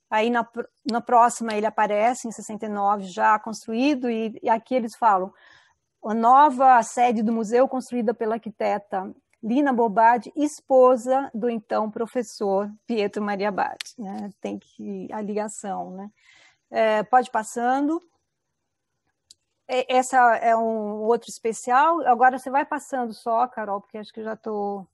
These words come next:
no meu tempo. São Paulo Monumental. Então, essa parte, para aí só um minutinho. Essa, essas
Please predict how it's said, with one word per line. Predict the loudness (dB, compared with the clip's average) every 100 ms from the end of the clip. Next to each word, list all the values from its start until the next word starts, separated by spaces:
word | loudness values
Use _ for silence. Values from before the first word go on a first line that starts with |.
| -18
no | -14
meu | -14 -10
tempo. | -8 -6 -8 _ _ _ _ _
São | _ -12 -2
Paulo | 0 2 0
Monumental. | -4 -6 -2 2 2
Então, | 4 2
essa | 4 0 -2
parte, | 2 4 4 0 -2
para | 0 2
aí | 0
só | -4
um |
minutinho. | -6 -8 -10 -18 _ _ _ _
Essa, | -2 0 -2 -2 0
essas | 0 0 -8 -10